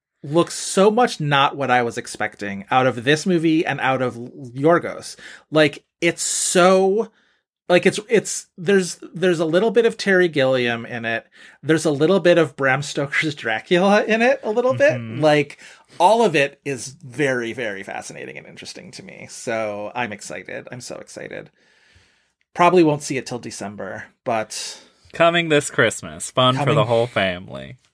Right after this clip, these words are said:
Speaker 1: Totally. All right. Um, do you have any closing thoughts before we move
Speaker 2: Uh,
Speaker 1: on?
Speaker 2: Killing of a Sacred Deer, good movie.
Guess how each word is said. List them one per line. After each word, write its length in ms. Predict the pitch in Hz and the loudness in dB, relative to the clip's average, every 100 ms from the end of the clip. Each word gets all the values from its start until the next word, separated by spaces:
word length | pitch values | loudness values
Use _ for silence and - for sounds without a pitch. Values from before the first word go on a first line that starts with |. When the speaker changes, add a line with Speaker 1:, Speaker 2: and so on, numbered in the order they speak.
| _ _ - 120 | _ _ -20 -16
Speaker 1:
Totally. 480 | 117 - 95 - - _ | -14 -14 -14 -18 -20 _
All 80 | - | -12
right. 320 | 101 92 104 - _ - - - _ | -10 -12 -18 -20 _ -20 -20 -20 _
Um, 360 | 139 139 127 123 | 6 6 6 0
do 80 | 147 | 2
you 80 | 185 | 4
have 140 | 180 | 4
any 160 | 165 139 | 2 -2
closing 420 | - 139 113 110 | -4 -6 -6 -10
thoughts 380 | - 101 104 - | -8 -8 -8 -14
before 360 | - - 107 | -16 -12 -10
we 340 | 104 101 101 - _ _ _ _ _ _ _ _ _ _ _ _ | -8 -10 -10 -14 _ _ _ _ _ _ _ _ _ _ _ _
move 140 | - 120 | -8 2
Speaker 2:
Uh, 480 | 127 123 120 117 - | 4 6 4 4 0
Speaker 1:
on? 40 | - | -10
Speaker 2:
Killing 260 | - 107 104 | -6 -6 -4
of 100 | 107 | -6
a 20 | |
Sacred 320 | - 98 101 | -6 -6 -6
Deer, 200 | 95 92 | -10 -10
good 200 | 95 90 | -10 -12
movie. 460 | 101 101 107 104 107 | -10 -8 -6 -8 -10